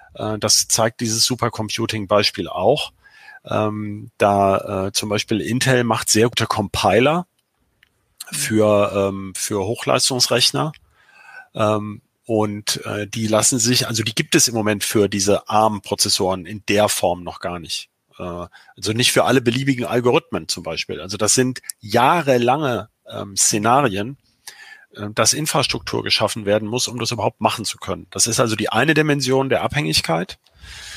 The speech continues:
äh, dass man einfach auch an das Produkt nicht rankommt oder ein Alternativprodukt nicht so gut ist oder nicht alle Anforderungen erfüllt. Und das Zweite, da geht es um,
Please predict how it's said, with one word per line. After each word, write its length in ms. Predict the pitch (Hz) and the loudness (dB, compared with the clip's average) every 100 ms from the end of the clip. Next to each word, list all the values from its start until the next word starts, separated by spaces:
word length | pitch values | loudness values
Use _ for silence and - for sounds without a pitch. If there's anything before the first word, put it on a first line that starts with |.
| - - - - - - - | -16 -18 -18 -18 -18 -20 -8
äh, 380 | 123 117 117 113 - | 0 2 2 0 -4
dass 200 | - 113 | -2 0
man 140 | 123 92 | 0 0
einfach 340 | 117 - 117 | 2 2 2
auch 180 | 117 117 | 0 0
an 120 | 117 | 0
das 160 | 117 - | 0 0
Produkt 360 | 113 127 - | -2 -2 -2
nicht 180 | 151 123 | -4 0
rankommt 500 | 143 156 - 160 156 | 0 0 -2 -2 -4
oder 320 | 117 120 117 | -2 0 0
ein 160 | 104 90 | -2 -6
Alternativprodukt 1000 | 107 123 117 107 135 - - 127 123 - | -6 -2 -2 -2 -4 -6 -6 -4 -6 -4
nicht 180 | 123 - | 0 0
so 140 | 113 | 0
gut 300 | - 127 156 | -2 -4 -4
ist 380 | 147 156 - - | -2 2 2 0
oder 420 | 113 113 107 107 | -2 0 2 0
nicht 460 | 101 113 - - - - | -4 -2 0 0 -4 0
alle 380 | 123 143 143 - _ _ - - - | 4 4 2 -6 _ _ -20 -10 -2
Anforderungen 600 | 127 143 151 151 147 143 | -2 0 2 2 0 -2
erfüllt. 500 | 139 - 143 156 - - - - - - - - - - | -6 -2 0 -2 -6 -16 -20 -18 -18 -18 -18 -20 -20 -8
Und 120 | 120 | -2
das 220 | 107 - | 0 2
Zweite, 580 | - 98 110 127 170 160 - _ _ _ _ _ _ _ _ _ | 4 4 4 4 -2 -4 -10 _ _ _ _ _ _ _ _ _
da 140 | - 113 | -2 0
geht 240 | 113 127 | 0 0
es 160 | 127 - | 0 -2
um, 480 | - 107 110 110 | -2 -6 -6 -10